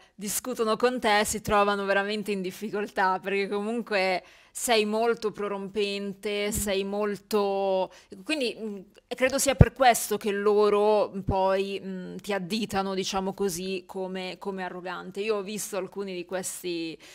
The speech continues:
Speaker 1: di queste discussioni che ci sono state e capisco quello che loro, quello che loro intendono. Ma, mm, parlando invece più di cose personali,
Speaker 2: Mhm.
Speaker 1: perché io qui sono curiosa delle cose
Speaker 2: Certo.
Speaker 1: personali. <laughs>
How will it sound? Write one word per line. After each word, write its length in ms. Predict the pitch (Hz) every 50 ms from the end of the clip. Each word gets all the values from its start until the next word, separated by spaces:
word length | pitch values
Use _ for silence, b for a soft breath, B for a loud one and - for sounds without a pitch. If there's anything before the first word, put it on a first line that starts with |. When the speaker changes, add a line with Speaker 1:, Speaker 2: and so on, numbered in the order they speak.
| B B B B B
Speaker 1:
di 160 | B 175 180
queste 720 | - 208 208 - - - 180 202 196 185 185 185 180 190 190
discussioni 720 | 190 220 - - 214 214 - - - 233 226 214 202 202
che 120 | 180 208 180
ci 80 | 180
sono 260 | 180 190 208 208 226
state 640 | 233 - - - 214 190 190 202 - 214 214 208 -
e 80 | 202 196
capisco 680 | - 190 190 - 214 202 - - - - 190 180 175 B B B B B
quello 240 | B 202 202 202 202
che 140 | 196 214 196
loro, 560 | 190 190 196 196 190 185 185 180 180 180 185
quello 240 | 185 202 196 190 196
che 100 | 185 -
loro 160 | 185 190 180
intendono. 680 | 185 180 185 180 - 180 175 175 175 175 180 180 180 175 - B B B B B B B
Ma, 560 | 202 208 214 220 226 214 214 208 208 208 208 202
mm, 140 | 202 202 202
parlando 460 | - 233 233 233 262 311 339 339 311
invece 360 | 247 226 208 220 214 - 220
più 180 | 180 - 214 226
di 140 | 196 214 -
cose 300 | - 208 208 185 214 202
personali, 680 | - 202 185 175 - - 202 190 190 185 180 185 180
Speaker 2:
Mhm. 60 | -
Speaker 1:
perché 220 | 208 233 262 233 220
io 180 | 233 240 214
qui 140 | 160 208 226
sono 200 | 175 196 190 196 196
curiosa 520 | 202 220 220 214 208 202 202 208 202 208
delle 220 | 190 185 175 185
cose 280 | 185 202 190 180 185 185
Speaker 2:
Certo. 80 | - 196
Speaker 1:
personali. 800 | 185 - 269 262 240 196 196 190 185 185 190 190 190 196 214
<laughs> 960 | - - - - - _ - 339 - _ - - 240 - 294 381 427 440 440